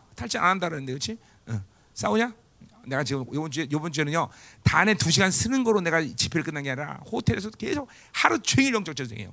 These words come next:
그러니까 지금 막, 어, 아주 맛이 갔어요, 내가 이번에는. 아, 어, 어. 불쌍해 보죠, 목사님. 십일 월 달에 그 집회 안 해도 되겠죠? <laughs> 인-, 인정이라고는 아주 하나도 없으시네, 목사님. 나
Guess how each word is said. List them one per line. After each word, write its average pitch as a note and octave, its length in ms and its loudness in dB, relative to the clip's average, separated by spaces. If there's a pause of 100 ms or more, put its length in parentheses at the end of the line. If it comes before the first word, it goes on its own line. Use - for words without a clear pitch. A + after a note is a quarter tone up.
그러니까 D3+ 200 -14
지금 D#3 160 -16
막, D3+ 120 -16 (560)
어, A2+ 120 -8 (280)
아주 A2+ 160 -16
맛이 A#2+ 220 -8
갔어요, A#2+ 320 -8
내가 B2 160 -10
이번에는. C3 300 -14 (1900)
아, - 480 -8 (1000)
어, G#2+ 140 -16 (460)
어. G#2+ 120 -10 (560)
불쌍해 C#3+ 300 -2
보죠, B2 260 -10
목사님. B2 460 -14
십일 - 200 -4
월 F#3+ 60 -12
달에 C#3+ 180 -14
그 C#3 120 -16
집회 - 280 -10
안 A#2+ 140 -8
해도 D3+ 160 -8
되겠죠? C#3+ 380 -14 (460)
<laughs> C6+ 1500 -12
인-, C3+ 280 -4
인정이라고는 G3 800 0
아주 - 240 -8
하나도 - 380 -4
없으시네, C3+ 440 -6
목사님. A#2 360 -6
나 C3 120 0